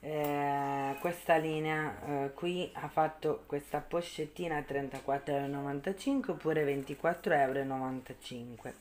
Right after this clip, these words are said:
Poi arriva l'idea regalo per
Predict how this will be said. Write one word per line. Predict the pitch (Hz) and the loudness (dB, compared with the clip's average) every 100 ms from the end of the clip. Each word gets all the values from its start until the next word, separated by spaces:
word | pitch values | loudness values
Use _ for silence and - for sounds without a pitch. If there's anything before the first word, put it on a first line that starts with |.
| - - - - - - | -18 -20 -18 -20 -2 6
Poi | |
arriva | 190 165 151 147 | 8 8 4 2
l'idea | 151 214 196 180 165 | 4 4 10 12 12
regalo | 160 147 156 147 143 139 | 10 6 6 8 8 6
per | 139 - 156 147 139 139 | 6 4 6 6 6 4